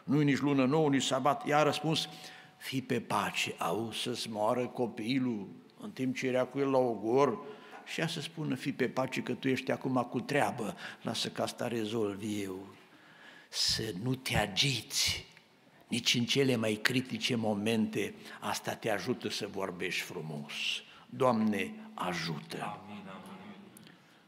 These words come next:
Speaker 1: Nu degeaba scrie în Proverbe treizeci și unu cu douăzeci și șase de femeia aia înțeleaptă, că ea deschide gura, cu înțelepciune și rest, slavă Domnului, că-și gura poate fi și închisă. Să ne ajute bunul Dumnezeu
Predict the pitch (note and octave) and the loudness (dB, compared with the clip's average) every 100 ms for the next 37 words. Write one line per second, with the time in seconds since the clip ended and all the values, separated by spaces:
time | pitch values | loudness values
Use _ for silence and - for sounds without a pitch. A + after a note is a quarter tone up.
0 | _ _ A#2 A2+ B2+ B2 B2+ A#2 A2 - | _ _ -10 2 6 6 6 4 2 2
1 | A#2+ A2 A2+ A#2 A#2 A#2 A#2 A#2+ A2 B2 | 4 4 4 2 2 0 0 -2 0 0
2 | A2+ A#2+ G#2+ B2 A2 - C3 B2+ A2+ G#2+ | 0 -2 2 2 2 0 0 0 -4 -4
3 | A#2+ A#2 B2+ A#2 A#2 G#2+ G2 A2 A2 B2+ | -4 0 2 4 2 2 -2 -4 0 0
4 | - B2+ D3 D#3+ C#3+ C3+ F3+ D3+ A#2+ F3 | 0 -4 2 2 2 0 0 2 4 6
5 | G#3+ F#3+ - - - - - - _ - | 8 6 0 -10 -14 -20 -20 -20 _ -20
6 | - _ _ - B2 B2 B2+ B2 - E3 | -20 _ _ -4 0 2 2 2 2 2
7 | C#3 C3 C#3+ C#3+ C#3 D3+ C3+ A#2+ C3+ C3+ | 4 4 4 4 4 4 6 6 6 6
8 | B2 A#2+ G#2+ A2+ A2+ - A#2 A#2 A2+ A2 | 4 4 2 4 4 4 0 0 0 0
9 | A#2 G#2 - - - - F2 F2+ - - | 0 -2 -2 -2 0 -2 -4 -6 -10 -20
10 | - - - - - - _ - C#3 C#3+ | -20 -20 -20 -20 -20 -20 _ -4 4 4
11 | C3+ D#3+ B2 G#2+ A#2+ G2 G2 G2 G2 F#2+ | 4 2 2 4 4 2 0 -2 -4 -6
12 | A2 C#3 C3+ B2 - | 0 2 2 0 -6